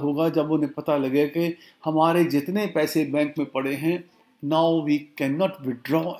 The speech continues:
any money from that particular bank। ठीक है, this was a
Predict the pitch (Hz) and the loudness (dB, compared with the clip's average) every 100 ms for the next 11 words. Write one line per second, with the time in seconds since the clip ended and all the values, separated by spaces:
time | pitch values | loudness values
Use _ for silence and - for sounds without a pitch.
0 | 139 135 127 156 147 - 143 120 - 123 | -4 -4 -2 -2 -2 -4 -10 -10 -10 -12
1 | - 123 110 - 117 120 139 120 _ _ | -10 -14 -14 -18 -18 -10 -8 -10 _ _
2 | _ _ _ _ _ - - - - - | _ _ _ _ _ -20 -14 -14 -14 -20
3 | - - - - 165 220 202 190 156 147 | -20 -20 -20 -10 -2 -2 0 2 2 2